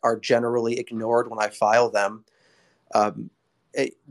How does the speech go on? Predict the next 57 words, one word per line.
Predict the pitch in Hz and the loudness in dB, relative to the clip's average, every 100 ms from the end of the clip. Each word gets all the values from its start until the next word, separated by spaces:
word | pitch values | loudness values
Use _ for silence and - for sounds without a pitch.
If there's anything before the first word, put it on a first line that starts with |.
| 117 | 0
because | 135 - 165 | 2 4 6
I | 139 | 6
used | 143 - | 4 0
to | 131 | -2
be | 123 | 0
on | 120 151 | 2 2
the | 139 | 0
team, | - 110 110 117 123 | -4 -8 -8 -8 -2
I | 120 123 | 0 4
am | 143 143 - | 4 4 2
able | 135 143 127 - | 2 4 2 -4
to | 117 | -6
occasionally | 113 123 120 127 117 113 | -8 -4 -4 -6 -8 -8
contact | - 113 113 117 113 | -4 -4 0 0 0
some | - 117 | 0 -4
people | 117 113 113 107 | -4 -6 0 0
on | 104 | 0
the | - | -8
team | - 123 117 | -10 -8 -6
when | 110 | -4
I | 107 | -6
need | 113 113 | -8 -12
to | 101 | -8
speak | - 117 | -4 -2
to | - 110 | -2 -4
a | |
human | 120 110 101 | -2 -4 2
being, | 135 139 113 - _ _ | 4 4 2 -6 _ _
but | - | 4
my | 202 185 | 6 6
guess | 151 131 | 4 2
is | 135 117 | -2 -4
most | 120 135 | -6 -6
people | - 120 113 | -8 -8 -4
never | 113 113 117 | -2 -2 -4
even | 117 113 | -6 -6
get | 113 - | -6 0
that | 110 117 | 2 2
opportunity. | 110 107 - 107 104 107 - _ _ _ _ _ _ | 0 -2 -8 -8 -6 -8 -12 _ _ _ _ _ _
So | - 143 139 _ - | 4 4 4 _ 2
I | 151 | 4
don't | 208 143 | 2 0
know | 131 | -2
what | 127 127 127 120 | 0 -4 -6 -4
great | 131 127 - | -4 -4 -6
connection | 123 131 - 127 | -6 -4 -6 -8
any | 123 127 | -6 -4
of | 123 | -4
us | 120 | -4
have | 117 123 147 | -4 -4 -4
to | - | -12
the | |
Flutter | - 120 113 | -10 -6 -6
team | 113 123 117 | -8 -16 -14
that's | 113 113 | -6 -2
at | 110 | -2
risk. | 113 160 127 - | 2 4 2 -2